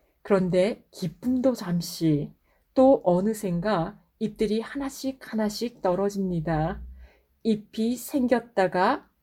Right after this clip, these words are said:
다 떨어지기를 여러 번 반복하더니 오 년이 지난 지금은 줄기도 더 튼튼해지고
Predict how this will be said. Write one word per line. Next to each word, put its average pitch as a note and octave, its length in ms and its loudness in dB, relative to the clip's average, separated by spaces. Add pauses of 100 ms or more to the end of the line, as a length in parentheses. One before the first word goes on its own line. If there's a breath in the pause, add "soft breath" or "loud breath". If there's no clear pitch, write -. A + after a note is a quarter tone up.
다 E3+ 440 -6
떨어지기를 A#3 920 2 (380 soft breath)
여러 F#3 260 6
번 F3+ 340 2 (200)
반복하더니 F3 1200 0 (640 soft breath)
오 G3+ 200 10
년이 G#3+ 400 2
지난 F#3 360 -2
지금은 F3 580 -4 (460 soft breath)
줄기도 G#3 800 0
더 G#3 500 -2
튼튼해지고 G3+ 1120 -2